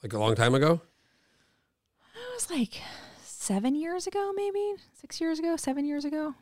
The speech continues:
Speaker 1: So you can
Speaker 2: Um,
Speaker 1: have that for a long time and not
Speaker 2: I probably had it since birth and didn't realize it. Yep.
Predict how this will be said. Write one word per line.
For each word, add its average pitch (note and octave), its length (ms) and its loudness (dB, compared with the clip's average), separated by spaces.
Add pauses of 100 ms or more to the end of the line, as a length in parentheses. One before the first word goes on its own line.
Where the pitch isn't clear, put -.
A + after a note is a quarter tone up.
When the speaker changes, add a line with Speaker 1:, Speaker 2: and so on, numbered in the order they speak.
(140)
Speaker 1:
So - 100 2
you E3 80 10
can - 120 6
Speaker 2:
Um, A#2 60 6
Speaker 1:
have C#3+ 160 8
that F3 180 6
for C#3+ 100 6
a A#2+ 60 8
long A#2+ 180 8
time B2 300 4
and B2+ 100 4
not G#2+ 220 2 (120)
Speaker 2:
I - 20 -12
probably A3 280 4
had G#3 120 6
it G#3 100 0
since F#3 160 2
birth G#3+ 380 2
and E3 220 2
didn't F3 180 4
realize F3+ 320 4
it. - 160 -4 (100)
Yep. F3 220 0